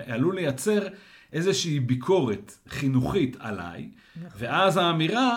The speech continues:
Speaker 1: הסיבה שאתה, אני, אני, אני כאילו נדפקת בסיפור הזה, זה כי אתה לא מספיק משהו, לא מספיק שם להם גבולות, לא מספיק מוכן להתמודד,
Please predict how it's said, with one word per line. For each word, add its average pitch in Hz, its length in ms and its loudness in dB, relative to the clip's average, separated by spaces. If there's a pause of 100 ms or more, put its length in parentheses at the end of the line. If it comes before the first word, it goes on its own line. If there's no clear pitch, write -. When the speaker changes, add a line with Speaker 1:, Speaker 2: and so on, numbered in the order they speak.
Speaker 1:
הסיבה 156 460 -4
שאתה, 156 440 -4
אני, 135 360 0
אני, 147 260 0 (220)
אני 147 320 0
כאילו 147 440 0
נדפקת 131 580 0
בסיפור 123 480 -4
הזה, 139 200 -2 (520)
זה 123 220 0
כי 139 240 0
אתה 190 240 2
לא 156 160 2
מספיק 135 380 -4
משהו, 127 380 -2
לא 110 80 -2 (120)
מספיק 117 280 -8
שם 110 220 -8
להם 107 140 -6
גבולות, 101 500 -6
לא 107 60 -8
מספיק 107 320 -10
מוכן 104 280 -8
להתמודד, 101 600 -8